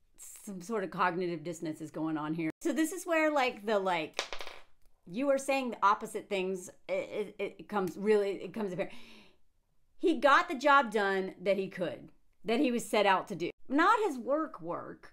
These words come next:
<laughs> He was, uh, he was a failure at work. <laughs> This is where he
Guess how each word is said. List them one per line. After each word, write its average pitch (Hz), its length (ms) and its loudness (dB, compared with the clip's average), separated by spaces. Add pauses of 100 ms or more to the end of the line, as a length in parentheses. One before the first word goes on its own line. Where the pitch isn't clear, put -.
<laughs> 453 100 4 (460)
He 359 120 0
was, 320 340 -4
uh, 294 320 6
he 381 100 4
was 359 140 -2
a 320 60 -2
failure 254 420 -2
at - 80 -8
work. - 340 -4
<laughs> - 60 12 (2000)
This 240 180 -8
is 214 120 -10
where 180 140 -2
he 170 280 -8